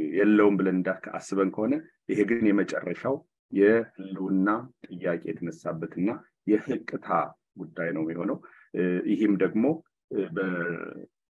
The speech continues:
ከ-፣ በ-፣ በሀገራችን በቤተክርስቲያኗም ታሪክ ውስጥ በአይነቱ ለየት ያለ ፈተና የመጣበት ጊዜ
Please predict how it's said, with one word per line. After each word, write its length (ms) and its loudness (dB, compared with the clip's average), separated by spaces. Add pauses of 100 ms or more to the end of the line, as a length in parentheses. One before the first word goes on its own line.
ከ-፣ 220 0 (400)
በ-፣ 180 0 (240)
በሀገራችን 680 0
በቤተክርስቲያኗም 680 0
ታሪክ 300 -6
ውስጥ 220 -4
በአይነቱ 480 4
ለየት 520 2
ያለ 240 -6
ፈተና 320 -10 (440)
የመጣበት 680 -2
ጊዜ 180 -8